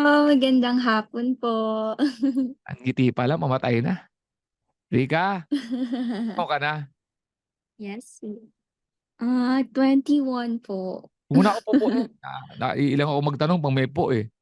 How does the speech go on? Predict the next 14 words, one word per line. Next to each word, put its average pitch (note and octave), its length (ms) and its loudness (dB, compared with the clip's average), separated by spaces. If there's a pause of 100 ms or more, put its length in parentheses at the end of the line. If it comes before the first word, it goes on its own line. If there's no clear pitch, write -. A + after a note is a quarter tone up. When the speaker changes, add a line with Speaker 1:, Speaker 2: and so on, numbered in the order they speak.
(1400)
Speaker 1:
<laughs> D4+ 720 0
Twenty-one. A#3+ 1000 0
Speaker 2:
Yan. C#3 540 0
May C3+ 160 -8
boyfriend? A3 720 0 (1800)
Speaker 1:
Wala. A#3 800 2 (320)
<laughs> A3 600 -2
Speaker 2:
<laughs> - 480 -14
Bakit E3+ 280 0
wala? F3+ 420 0
Nagkaroon D#3+ 400 -2
na? F#3+ 320 -2 (2000)
Speaker 1:
Ah, B3 800 0 (480)
<laughs> D4 320 0